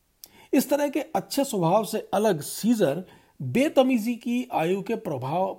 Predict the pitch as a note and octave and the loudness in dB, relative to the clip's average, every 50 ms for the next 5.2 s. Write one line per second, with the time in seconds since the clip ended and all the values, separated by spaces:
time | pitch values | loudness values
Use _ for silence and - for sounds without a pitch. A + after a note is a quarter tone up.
0 | - _ - F#3+ F3 F3 F3+ G#3 A#3+ A#3+ G3+ - - A#2+ G#2 - _ _ _ _ | -8 _ 6 8 8 8 8 8 6 4 2 0 -2 -6 -10 -12 _ _ _ _
1 | _ _ _ _ _ _ _ - G#3+ G3 G#3 A#3 C4+ C4 G3+ E3 D#3 D3 C3+ D3+ | _ _ _ _ _ _ _ 2 4 6 6 8 6 6 6 4 0 0 0 -2
2 | D#3+ D#3+ G#3+ G#3 - - - - F3+ D#3+ D3 D#3 E3+ F3+ E3 - E3 G3 - - | -4 -4 -4 -6 -8 -8 -4 0 0 2 2 2 0 0 -2 -2 -4 -4 -4 -6
3 | - - _ _ _ - - A3 G#3 - B2 A#2+ A#2+ G#3 B3+ C#4 C4 G#3 G#3+ G#3+ | -12 -20 _ _ _ -2 2 2 2 2 2 2 4 6 6 6 6 4 2 2
4 | G#3+ G3 G3+ G3+ F3+ D#3+ F3 E3+ F3 F3 D#3+ D#3+ D3 D#3 D#3 C3+ C#3+ A#2+ A#2+ A#2 | 0 0 -2 -6 -6 -6 -4 -4 -4 -2 -2 -4 -4 -4 -6 -6 -6 -6 -4 -4
5 | A#2 - D#3 G#3+ | -6 -6 -6 -8